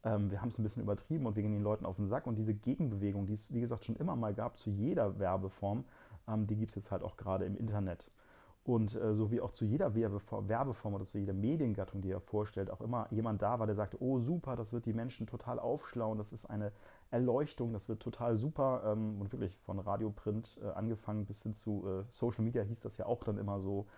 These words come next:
von wegen, wie cool, Demokratisierung des Produktionsprozesses. Am Ende gab's dann immer zwei, drei große Player.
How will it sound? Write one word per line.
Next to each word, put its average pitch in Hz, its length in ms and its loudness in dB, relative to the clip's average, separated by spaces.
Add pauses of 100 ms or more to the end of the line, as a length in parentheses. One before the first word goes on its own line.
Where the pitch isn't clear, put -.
(220)
von 104 180 -4
wegen, 104 160 0
wie 104 120 0 (100)
cool, 135 160 2
Demokratisierung 110 680 0
des 104 100 -4
Produktionsprozesses. 113 840 -2 (320)
Am 117 160 2
Ende 123 200 2
gab's - 220 -4
dann 113 80 -8
immer 101 220 -2
zwei, 98 220 -2
drei 98 180 -2
große - 320 -6
Player. - 340 -6